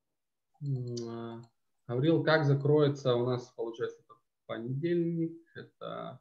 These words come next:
пятница, четверг, среда. Говорил, как с-, закроется среда. Если мы закроемся бычьей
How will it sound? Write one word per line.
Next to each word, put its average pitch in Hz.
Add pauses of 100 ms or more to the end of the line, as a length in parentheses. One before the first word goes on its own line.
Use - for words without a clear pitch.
пятница, 143 (320)
четверг, -
среда. 135
Говорил, 156
как 147
с-, -
закроется 135
среда. 151 (260)
Если 131
мы 143
закроемся 139
бычьей 135